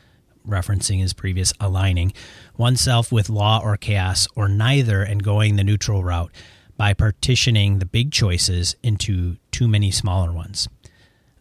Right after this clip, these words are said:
I'm honestly surprised that you gents take, uh, as read the ninefold alignment system and never even stop to consider the original and still widespread threefold alignment system.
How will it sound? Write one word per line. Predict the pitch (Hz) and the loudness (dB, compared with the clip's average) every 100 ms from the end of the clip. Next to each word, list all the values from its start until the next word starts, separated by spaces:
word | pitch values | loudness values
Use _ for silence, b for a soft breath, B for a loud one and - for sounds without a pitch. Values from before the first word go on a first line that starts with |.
| - | -2
I'm | 120 | 0
honestly | 135 147 - 151 | 2 2 2 2
surprised | 131 147 127 123 117 | 2 0 0 2 2
that | 117 | 0
you | 101 | -2
gents | 113 117 107 | 0 2 0
take, | - 110 - - | -2 -2 -4 -8
uh, | 107 104 98 101 | -2 0 0 0
as | 113 107 | 0 0
read | 110 113 107 98 95 - - | 0 2 2 2 0 -6 -4
the | 113 | 0
ninefold | 104 104 110 - 107 | 2 2 2 2 0
alignment | 98 98 101 95 | 2 2 2 0
system | - - 104 | -2 -2 0
and | 98 101 | 2 2
never | 104 113 113 | 2 0 -2
even | 107 104 | -2 0
stop | - - 95 - | 0 -2 -4 -4
to | - | -4
consider | 110 - 117 104 98 | -4 -2 -2 0 0
the | 95 - | -2 -4
original | 95 104 135 143 123 95 85 85 b b b b | -6 -2 0 2 2 2 0 -4 b b b b
and | 113 | -4
still | - - 120 | -2 0 2
widespread | 120 107 104 - 101 92 | 4 2 0 0 0 0
threefold | - 185 214 117 95 | 0 2 2 2 2
alignment | 92 92 92 90 | 2 2 0 -2
system. | - 92 - 80 - | -4 -6 -8 -12 -14